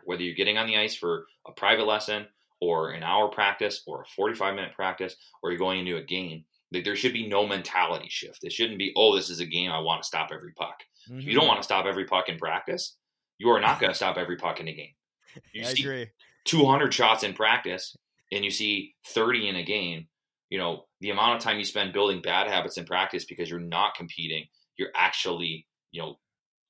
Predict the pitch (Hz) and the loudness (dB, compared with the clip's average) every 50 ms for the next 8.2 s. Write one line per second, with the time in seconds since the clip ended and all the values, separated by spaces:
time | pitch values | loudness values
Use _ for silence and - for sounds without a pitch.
0 | 87 85 98 101 95 87 80 73 78 95 120 139 - - - 78 - - - - | -14 -8 -6 -4 -4 -4 -6 -2 -2 0 0 0 -2 -6 -8 -10 -10 -8 -8 -8
1 | - - - - _ _ _ _ _ _ - 101 98 110 117 113 107 98 82 98 | -10 -12 -16 -20 _ _ _ _ _ _ -14 -10 -8 -6 -6 -6 -6 -6 -2 0
2 | 120 120 101 90 85 85 82 80 - 98 98 95 - - - _ _ _ _ _ | 2 2 2 2 0 -2 -4 -4 -4 -6 -6 -6 -10 -18 -20 _ _ _ _ _
3 | _ _ - 85 101 95 - - 127 120 110 - - - _ _ _ _ _ _ | _ _ -12 -10 -10 -8 -4 0 2 2 2 0 -2 -10 _ _ _ _ _ _
4 | - 92 85 82 82 - - - - 90 - - 104 95 80 85 101 101 110 107 | -6 -6 -4 -4 -6 -8 -8 -6 -6 -6 -2 -2 -4 -2 0 0 2 2 2 0
5 | - 95 90 87 87 85 - 90 92 - - - 95 101 98 - - _ _ _ | -2 -4 -4 -4 -6 -6 -4 -4 -4 -4 -4 -2 -2 -2 -2 -4 -8 _ _ _
6 | _ _ _ _ _ _ _ _ _ _ _ _ _ _ _ _ - - 87 87 | _ _ _ _ _ _ _ _ _ _ _ _ _ _ _ _ -18 -14 -8 -4
7 | 85 82 87 90 - - 95 90 87 85 - _ 85 78 82 82 85 85 85 85 | -2 -2 -2 -2 -2 -4 -4 -4 -6 -8 -12 _ -10 -6 -2 0 2 2 2 0
8 | 82 80 78 | -2 -4 -6